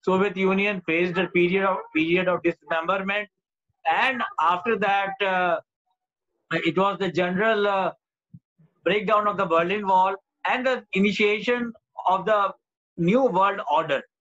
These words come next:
which was reflected by President George Bush and his Operation Desert Storm getting the better of Saddam Hussein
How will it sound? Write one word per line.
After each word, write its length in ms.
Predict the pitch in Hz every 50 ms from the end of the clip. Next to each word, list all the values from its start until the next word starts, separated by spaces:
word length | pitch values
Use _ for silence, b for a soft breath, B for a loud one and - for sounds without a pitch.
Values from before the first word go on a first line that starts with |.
| _ _ _ _ -
which 220 | 151 202 226 220
was 300 | 233 220 233 247 196 190
reflected 720 | 165 160 156 160 160 160 160 160 160 143 - 202 175 139 - _ _ _ _ _ _ _ _ -
by 200 | - 170 180 180
President 580 | 180 170 160 160 233 226 208 240 247 233 190
George 320 | 170 196 190 202 208 175 180
Bush 240 | 170 208 214 202 190
and 180 | 185 185 180
his 80 | 180 180
Operation 540 | 175 160 - - 190 202 202 196 220 208 - -
Desert 300 | 165 175 196 196 196 -
Storm 400 | - - - 190 180 180 185 185 - _ _ _ _ _ _ -
getting 260 | 156 160 160 190 196
the 120 | 185 208 185
better 340 | 170 170 170 170 208 196 196
of 160 | 196 190 -
Saddam 360 | 175 165 160 175 175 196 190
Hussein 500 | 175 160 156 - 180 180 185 190 190 185